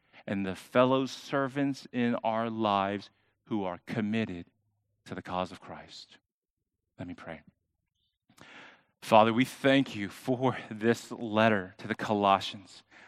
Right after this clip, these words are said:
We thank you for the weeks that we were able to spend studying this letter,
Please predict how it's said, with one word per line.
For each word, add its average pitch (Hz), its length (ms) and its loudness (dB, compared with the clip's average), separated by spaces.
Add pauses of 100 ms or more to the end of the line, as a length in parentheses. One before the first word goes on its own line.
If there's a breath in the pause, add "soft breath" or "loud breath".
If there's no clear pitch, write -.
We 120 100 0
thank 135 460 4
you 104 100 -4
for 110 480 -2 (340 loud breath)
the 110 380 6
weeks 127 560 -2
that 127 240 2
we 139 160 4
were 143 140 2
able 143 280 2
to 139 80 -6
spend 107 600 -2 (280 soft breath)
studying 113 840 4 (240 soft breath)
this 117 360 2
letter, 101 420 0